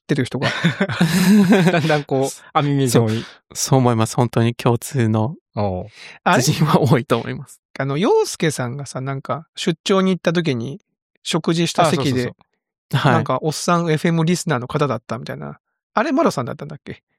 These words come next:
Speaker 3: そうです。僕と、さきさんが一緒にご飯を食べる、
Speaker 1: はい。
Speaker 3: <laughs> 機会があっ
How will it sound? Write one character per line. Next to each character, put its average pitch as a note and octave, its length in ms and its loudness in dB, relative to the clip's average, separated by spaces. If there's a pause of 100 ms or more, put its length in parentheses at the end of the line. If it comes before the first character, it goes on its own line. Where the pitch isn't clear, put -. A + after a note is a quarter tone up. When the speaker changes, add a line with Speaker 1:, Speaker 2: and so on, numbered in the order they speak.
(140)
Speaker 3:
そ - 320 0
う - 20 4
で A#2+ 80 0
す。 - 100 -8
僕 B2+ 280 2
と、 B2+ 1000 2 (880)
さ - 160 0
き - 80 -16
さ - 140 -2
ん - 220 -8 (460)
が C3+ 360 2 (260)
一 - 140 -2
緒 B2+ 140 2
に A2+ 100 -4
ご B2+ 100 2
飯 B2 300 -2 (100)
を C3 240 -4 (120)
食 C3 100 0
べ C#3+ 100 -6
る、 - 320 -10
Speaker 1:
は F#3 340 4
い。 F3+ 60 4 (420)
Speaker 3:
<laughs> - 400 -18
機 C#3 120 0
会 - 200 0
が - 100 -4
あ - 40 -8
っ - 40 -12